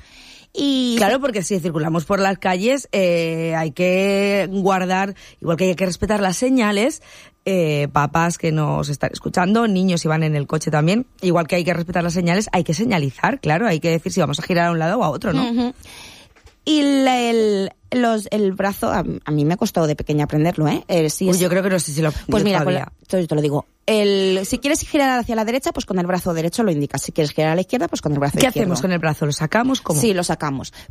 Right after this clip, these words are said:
Speaker 1: pero si tú sacas el brazo izquierdo y quieres ir a la derecha, lo pones en ángulo recto. Mira, si tiras, te sirve, como va, que, como que va para la derecha.
Speaker 2: Ah.
Speaker 1: Y si vas para la izquierda, eh,
Speaker 2: Doblamos el codo, ¿no?
Speaker 1: Sí, en ángulo recto.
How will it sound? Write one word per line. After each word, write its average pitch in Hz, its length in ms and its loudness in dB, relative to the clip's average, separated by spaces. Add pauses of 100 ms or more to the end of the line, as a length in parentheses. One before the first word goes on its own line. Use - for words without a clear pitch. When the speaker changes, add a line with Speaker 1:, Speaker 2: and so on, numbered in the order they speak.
(140)
Speaker 1:
pero 226 320 0 (240)
si 214 320 -2
tú 247 160 -2
sacas 262 380 0
el 185 100 0
brazo 208 220 -2
izquierdo 190 280 0
y 160 40 -4
quieres 220 280 0
ir 262 100 2
a 254 60 2
la 247 140 0
derecha, 277 380 -2 (420)
lo 247 100 2
pones 262 320 -2
en 247 140 -2
ángulo 190 300 0
recto. 151 440 -6
Mira, 208 160 0
si 165 100 -2
tiras, 262 380 -2 (400)
te 202 100 -4
sirve, - 320 -6
como 180 260 -2
va, 220 140 0
que, 208 140 -8
como 190 240 0
que 202 100 0
va 214 140 0
para 180 160 -2
la 151 100 -2
derecha. 131 340 -4 (100)
Speaker 2:
Ah. 233 220 2 (160)
Speaker 1:
Y 240 80 4
si 240 140 2
vas 214 160 0
para 220 160 0
la 226 80 -2
izquierda, 262 560 -2
eh, 202 340 2
Speaker 2:
Doblamos 220 420 2
el 175 100 -6
codo, 147 280 -8
¿no? 170 100 0
Speaker 1:
Sí, 233 340 -4
en 208 180 0
ángulo 202 260 2
recto. 151 380 -6